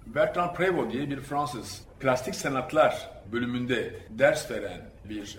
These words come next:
e, Georges Duberman'ın, meşhur Fransız, e, bugünkü, e, sanat tarihçilerinden, filozoflarından biri olan Georges Duberman'ın talebesi. Onun da vurgulamış olduğu gibi, aynı bizim sanat tarihi bölümlerimizde olduğu gibi birazcık da plastik sanatlar bölümleriyle sanat tarihi bölümleri arasındaki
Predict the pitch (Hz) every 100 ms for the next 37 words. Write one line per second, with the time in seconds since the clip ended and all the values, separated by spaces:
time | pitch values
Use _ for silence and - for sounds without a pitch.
0 | 101 98 131 131 127 135 139 120 107 101
1 | 104 113 123 110 120 117 104 - - 98
2 | 101 104 98 101 92 98 95 104 104 110
3 | 104 104 101 98 104 92 113 104 104 107
4 | 101 110 107 107 117 110 92 82 - -
5 | - - 131 135 123 131 127 139 120 104
6 | 95 98 95 95 160 214 - - - 127
7 | 156 214 220 147 117 - - 123 127 131
8 | 127 127 127 117 156 202 185 123 135 143
9 | 131 120 123 117 117 113 - 110 110 110
10 | 107 110 107 110 107 104 98 98 98 92
11 | 92 90 - - 165 - - - - 131
12 | 127 - - - 147 127 127 113 107 117
13 | 127 135 135 151 120 92 117 165 175 160
14 | 143 110 107 113 113 127 156 143 110 113
15 | 107 95 98